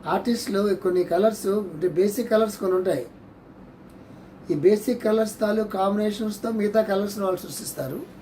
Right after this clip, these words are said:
మిగతా కలర్స్లో కూడా ఏ షేడ్ కావాలన్నా కూడా ఏ కలర్కి ఏ కలరు ఎంత రేషియోలో మిక్స్ చేస్తే ఆ షేడ్ వస్తుందో అనేటటువంటిది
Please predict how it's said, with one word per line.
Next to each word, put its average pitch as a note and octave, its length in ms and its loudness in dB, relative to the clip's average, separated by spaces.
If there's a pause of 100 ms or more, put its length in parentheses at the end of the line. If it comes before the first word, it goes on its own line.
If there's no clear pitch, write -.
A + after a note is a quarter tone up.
(760)
మిగతా G3 320 4
కలర్స్లో G#3+ 560 0
కూడా G#3 340 0
ఏ F#3+ 320 2
షేడ్ G#3 400 0
కావాలన్నా G3 640 2
కూడా G3 540 -2 (560)
ఏ G3 140 2
కలర్కి G#3 580 2
ఏ G3 160 6
కలరు G#3 540 0 (100)
ఎంత F3 180 -6
రేషియోలో G3 800 2
మిక్స్ F3 400 -4
చేస్తే F#3+ 360 -2
ఆ G#3+ 120 2
షేడ్ F#3 240 -2
వస్తుందో F#3 340 -2
అనేటటువంటిది F3 1000 -4